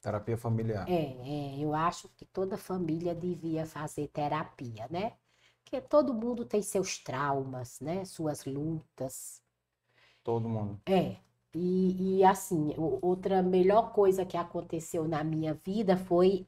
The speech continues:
Speaker 2: a minha infância, a minha juventude, a minha adolescência. Porque quando eu tava ali na minha luta, que eu olhava pra trás, eu pensava, "Ainda bem que eu vivi",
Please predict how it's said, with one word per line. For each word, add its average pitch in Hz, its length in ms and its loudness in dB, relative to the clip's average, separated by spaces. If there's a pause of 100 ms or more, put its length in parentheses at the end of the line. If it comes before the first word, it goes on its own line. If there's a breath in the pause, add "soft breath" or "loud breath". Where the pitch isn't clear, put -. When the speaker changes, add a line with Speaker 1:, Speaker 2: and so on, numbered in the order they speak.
Speaker 2:
a 175 120 4
minha 196 280 6
infância, 165 1000 2
a 147 140 -2
minha 151 260 -4
juventude, 143 800 -6
a 143 80 -4
minha 139 320 -6
adolescência. 139 1040 -4 (680 loud breath)
Porque 185 840 6
quando 180 200 4
eu 185 120 2
tava 165 300 6
ali 160 260 6
na 156 180 0
minha 160 300 0
luta, 180 580 -2 (140)
que 160 160 0
eu 160 120 6
olhava 151 500 2
pra 143 200 -6
trás, 190 540 0
eu 180 100 4
pensava, 135 680 -2 (360 loud breath)
"Ainda 151 440 -2
bem 165 300 -2
que - 140 0
eu 196 80 4
vivi", 180 480 -8